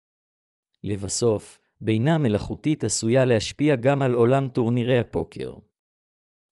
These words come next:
עם יכולות חיזוי מתוחכמות יותר,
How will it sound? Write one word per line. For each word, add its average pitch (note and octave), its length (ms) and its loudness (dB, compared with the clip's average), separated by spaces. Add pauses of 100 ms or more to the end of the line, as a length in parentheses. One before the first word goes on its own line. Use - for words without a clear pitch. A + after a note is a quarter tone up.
(140)
עם B2 100 2
יכולות C#3 440 0
חיזוי G#2+ 380 -4
מתוחכמות A2+ 680 -4
יותר, G2+ 420 -4